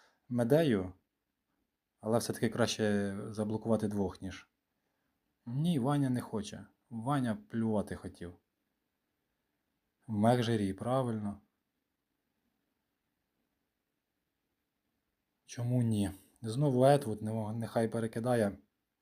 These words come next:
божевілля. Скролбістом я вже в цій грі не, не користуюся, я зрозумів.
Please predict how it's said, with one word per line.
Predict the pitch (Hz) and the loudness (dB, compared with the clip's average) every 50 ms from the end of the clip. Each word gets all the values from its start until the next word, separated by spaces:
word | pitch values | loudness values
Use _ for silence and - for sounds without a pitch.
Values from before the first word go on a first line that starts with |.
| _ _ _ _ _ _ _ _ - | _ _ _ _ _ _ _ _ -10
божевілля. | 107 107 101 110 104 104 110 113 139 135 120 107 | -6 -4 -2 0 2 4 4 6 6 6 6 4
Скролбістом | - - 117 117 113 110 98 - - 131 127 | 2 0 0 0 0 0 -2 0 0 2 4
я | 117 | 4
вже | 107 104 107 | 4 4 2
в | 104 | 2
цій | - 113 | 0 -2
грі | 98 104 107 107 | -2 0 0 0
не, | 101 101 101 | 0 0 0
не | 101 101 101 | -2 -2 -2
користуюся, | - 101 98 90 - - 95 92 90 - - 98 | -2 -4 -4 -4 -4 -6 -6 -6 -6 -6 -6 -4
я | 95 | -4
зрозумів. | 92 98 95 92 92 92 92 87 87 | -4 -4 -4 -4 -4 -4 -4 -4 -6